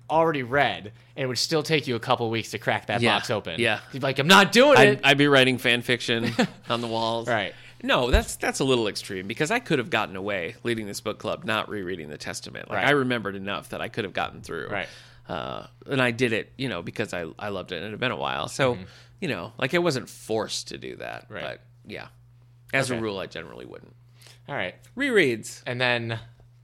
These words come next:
Speaker 1: I'm the kind of person that wants to, but just hasn't felt like I said the time.
Speaker 2: Haven't
Speaker 1: 'Cause it's
Speaker 2: had the
Speaker 1: been, like,
Speaker 2: call.
Speaker 1: I've been, like, I would like to reread Starship Troopers, but I've
Speaker 2: Yeah.
Speaker 1: got so many books.
Speaker 2: I just read Starship Troopers.
Speaker 1: I've got so many books on that, uh, Hu-,
Speaker 2: Hey,
Speaker 1: on the Hugo
Speaker 2: I hear
Speaker 1: list
Speaker 2: you,
Speaker 1: to
Speaker 2: bro.
Speaker 1: get through.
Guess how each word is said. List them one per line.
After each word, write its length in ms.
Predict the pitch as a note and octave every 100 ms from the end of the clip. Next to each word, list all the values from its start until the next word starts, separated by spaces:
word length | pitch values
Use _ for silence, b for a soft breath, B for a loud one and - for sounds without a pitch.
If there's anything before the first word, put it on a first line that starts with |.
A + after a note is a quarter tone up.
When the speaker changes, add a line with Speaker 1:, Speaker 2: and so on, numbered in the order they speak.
| -
Speaker 1:
I'm 120 | C3+
the 80 | D3
kind 180 | G#2+ F#2
of 60 | -
person 320 | F#2 - F#2+
that 140 | G2+
wants 360 | G#2+ B2+ C3 -
to, 340 | - - F#2+ A2 B B -
but 100 | -
just 380 | G#2+ - - b b b b b
hasn't 340 | - G#2 G2+ F#2
felt 200 | G2 F2
like 180 | F#2+ - b b - -
I 60 | G#2
said 220 | - F#2+
the 60 | E2
time. 340 | G#2+ G#2+ F2+ -
Speaker 2:
Haven't 100 | A2+
Speaker 1:
'Cause 100 | A2
it's 120 | F#3+ G#3+
Speaker 2:
had 120 | D#3
the 40 |
Speaker 1:
been, 80 | -
like, 120 | D#3
Speaker 2:
call. 80 | D#3
Speaker 1:
I've 120 | D#3
been, 380 | D3 C3+ A#2+ A#2 - -
like, 100 | A#2+
I 80 | C#3
would 160 | B2 A2+
like 200 | A#2+ -
to 80 |
reread 360 | G2+ G2 G2 F#2
Starship 340 | - A2 D#3+ -
Troopers, 460 | G2 F#2+ F2+ F#2 b -
but 80 | A2+
I've 60 | A#2+
Speaker 2:
Yeah. 40 |
Speaker 1:
got 60 | A#2+
so 260 | - C#3+
many 180 | C3+ C3
books. 140 | A2+ C3+
Speaker 2:
I 40 |
just 200 | D#3 G3
read 180 | A#3+ C4
Starship 360 | - B2 A2 -
Troopers. 300 | G#2+ - C3+
Speaker 1:
I've 80 |
got 120 | D#3 D3
so 160 | E3+
many 120 | D#3+
books 240 | C#3+ D#3+ E3
on 120 | C#3
that, 200 | C3+ B2+
uh, 540 | B2 A#2+ A#2 A2 G#2 A2 - - -
Hu-, 120 | E3+
Speaker 2:
Hey, 100 | C3+
Speaker 1:
on 60 | C3+
the 60 |
Hugo 240 | B2+ G3+ F#3+
Speaker 2:
I 80 | C3+
hear 100 | -
Speaker 1:
list 140 | B2
Speaker 2:
you, 40 |
Speaker 1:
to 40 | A2
Speaker 2:
bro. 140 | A2+
Speaker 1:
get 80 | A2+
through. 240 | A2 G2+